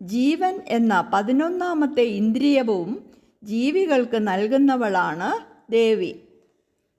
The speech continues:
ഇച്ഛാ, ജ്ഞാന, ക്രിയാശക്തി രൂപിണിയായി ജീവികളിൽ വസിച്ച് ജീവനെ നിലനിർത്തി പുഷ്ടിപ്പെടുത്തി കർമാനുഷ്ഠാനത്തിൽ സഹായിച്ചു പോരുന്നതും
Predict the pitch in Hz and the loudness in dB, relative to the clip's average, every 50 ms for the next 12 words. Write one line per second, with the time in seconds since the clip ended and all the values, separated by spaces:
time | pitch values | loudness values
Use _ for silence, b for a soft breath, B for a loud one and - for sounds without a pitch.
0 | _ _ 175 214 254 208 - - - - 294 269 277 359 - - - - - 226 | _ _ -10 -8 -8 -8 -10 -8 -2 0 2 2 2 2 -2 -4 -8 -10 -6 -4
1 | 233 233 233 233 240 247 247 294 - - - - - 247 262 254 254 269 269 302 | -4 -2 -2 -2 -2 -2 -4 -6 -6 -10 -12 -8 -6 -4 0 2 2 2 2 2
2 | 359 349 - 262 240 240 - - 254 240 214 214 208 214 208 220 233 247 240 233 | 0 -2 -2 -4 -4 -4 -4 -6 -4 -4 -2 -2 -4 -4 -4 -2 -2 -2 0 0
3 | 233 226 208 185 185 190 180 175 185 202 349 - - B B B B B B B | 0 -2 -2 -2 -2 -4 -4 -6 -6 -4 -6 -6 -8 B B B B B B B
4 | - 202 214 233 240 254 262 311 339 339 302 302 302 285 269 269 254 220 202 196 | -16 -10 -6 -2 -2 -2 0 2 2 2 2 2 2 2 0 0 0 -2 -2 -4
5 | 196 - 247 226 226 - 190 160 160 285 311 427 427 - B B B B B B | -4 -6 -10 -10 -6 -4 -2 -2 0 0 -2 -4 -4 -8 B B B B B B
6 | B 208 196 226 240 254 262 285 294 277 277 262 262 240 233 220 214 220 247 285 | B -6 -2 0 0 2 2 4 4 4 4 2 2 0 0 0 0 0 0 0
7 | 349 349 294 262 226 226 - - 185 165 156 170 214 403 - - - _ _ - | 0 0 0 -2 -2 -6 -8 -8 -8 -6 -6 -6 -6 -6 -8 -10 -16 _ _ -10
8 | 254 247 - - - 370 370 370 370 254 220 226 214 - - 214 175 139 131 - | -10 -10 -8 -8 -6 -8 -4 0 2 2 2 2 -2 -4 -4 -4 -4 -4 -4 -6
9 | 370 - B B B B B - 269 254 247 247 247 247 247 247 262 277 381 370 | -8 -10 B B B B B -2 0 0 2 2 2 2 2 2 0 -2 -2 -4
10 | - - 359 311 294 269 269 254 254 254 240 247 233 233 - - 214 196 202 262 | -6 -4 -2 0 0 2 0 0 -2 -4 -4 -4 -4 -6 -4 -4 -4 -2 -2 0
11 | 240 247 277 349 349 - 392 359 277 233 202 202 208 196 220 240 247 247 240 208 | 0 0 0 0 -2 -4 -6 -6 -4 -4 -2 -2 -2 0 0 2 2 2 0 0
12 | 180 156 143 147 196 285 508 | -2 -4 -6 -6 -8 -10 -10